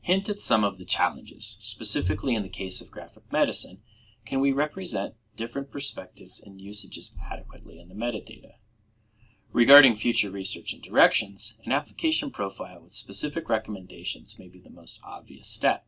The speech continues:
next step, especially for enhancing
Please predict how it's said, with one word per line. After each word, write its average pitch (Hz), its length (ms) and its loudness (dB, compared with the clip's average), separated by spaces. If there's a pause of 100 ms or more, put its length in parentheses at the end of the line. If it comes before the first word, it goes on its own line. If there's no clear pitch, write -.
(100)
next 98 220 -2
step, - 320 0 (840)
especially - 560 6
for 98 140 -8
enhancing - 420 -10